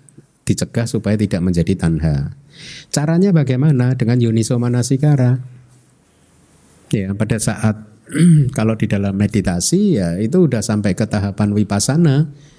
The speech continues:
Jadi pe-, kalau sudah sampai di tahapan vipassana itu semuanya terlihat jelas soalnya. Jadi itu akan berbeda dengan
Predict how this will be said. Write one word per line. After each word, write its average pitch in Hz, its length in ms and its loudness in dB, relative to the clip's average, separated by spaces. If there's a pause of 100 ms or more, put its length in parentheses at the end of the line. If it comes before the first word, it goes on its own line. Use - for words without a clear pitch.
(140)
Jadi 123 560 -2 (1040)
pe-, - 200 -6 (360)
kalau 120 400 -4
sudah 113 400 -4
sampai 113 320 -2
di 113 160 -2
tahapan 113 480 -2
vipassana 107 720 0
itu 180 480 0
semuanya 131 560 2
terlihat 139 480 0
jelas 76 560 0
soalnya. 73 400 -2
Jadi 85 400 0 (560)
itu 110 160 -2
akan 120 320 -2
berbeda 104 560 -2
dengan 110 720 -2